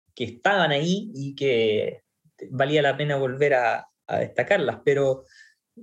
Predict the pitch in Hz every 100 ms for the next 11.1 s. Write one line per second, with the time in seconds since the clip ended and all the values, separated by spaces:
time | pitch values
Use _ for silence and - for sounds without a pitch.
0 | - - 165 180 359 339 165 127 120 123
1 | 120 110 113 110 104 104 104 104 113 _
2 | _ _ - 170 151 139 135 127 - 127
3 | 127 113 110 127 135 127 - 104 120 139
4 | 135 131 143 151 143 139 - 151 151 156
5 | 180 185 175 156 156 170 160 160 160 -
6 | 165 160 156 151 147 147 143 139 - _
7 | _ _ _ - - _ _ - 113 -
8 | - _ - 151 151 151 - 175 165 160
9 | 156 151 139 143 175 170 156 131 151 135
10 | 123 165 160 107 110 - _ 139 139 135